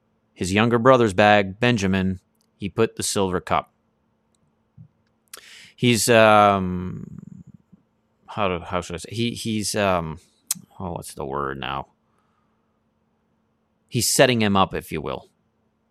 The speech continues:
for an accusation. He's setting them up for an accusation. The very thing, of course, his siblings were talking about the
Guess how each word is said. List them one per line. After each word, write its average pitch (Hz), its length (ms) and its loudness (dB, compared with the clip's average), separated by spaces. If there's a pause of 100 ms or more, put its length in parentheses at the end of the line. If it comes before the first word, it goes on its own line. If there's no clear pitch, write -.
(600)
for 101 220 0
an 92 80 2
accusation. 90 840 -2 (1700)
He's 101 120 -4
setting 101 280 0
them 90 180 -2
up 85 140 -2
for 85 140 -4
an 80 80 -2
accusation. 78 720 -6 (640)
The 135 80 0
very 131 320 6
thing, 117 200 -4
of 101 120 -6
course, 95 400 -4 (960)
his 120 160 -2
siblings 117 380 2
were 110 100 4
talking 131 320 4
about 98 220 4
the 98 60 -4